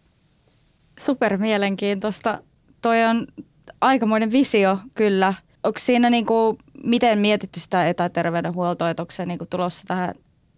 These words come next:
terveydenhuollon rinnalle vai et korvataanko sillä jotain olemassa olevia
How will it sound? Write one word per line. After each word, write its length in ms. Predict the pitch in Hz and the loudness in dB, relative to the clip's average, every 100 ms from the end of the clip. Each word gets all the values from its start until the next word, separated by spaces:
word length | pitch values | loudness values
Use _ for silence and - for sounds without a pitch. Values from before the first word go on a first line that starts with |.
| _ | _
terveydenhuollon 540 | 202 190 190 190 185 196 | 0 0 0 0 0 0
rinnalle 680 | 247 254 240 226 220 208 196 | 2 4 4 2 2 0 2
vai 200 | 196 185 | 2 2
et 120 | 202 | 0
korvataanko 460 | 202 196 185 202 | -2 0 -2 -4
sillä 220 | - 185 175 | -4 -6 -6
jotain 280 | 175 175 175 | -6 -6 -4
olemassa 500 | 190 185 185 175 - | -2 -2 -2 -6 -6
olevia 440 | 185 175 180 185 | -6 -6 -6 -8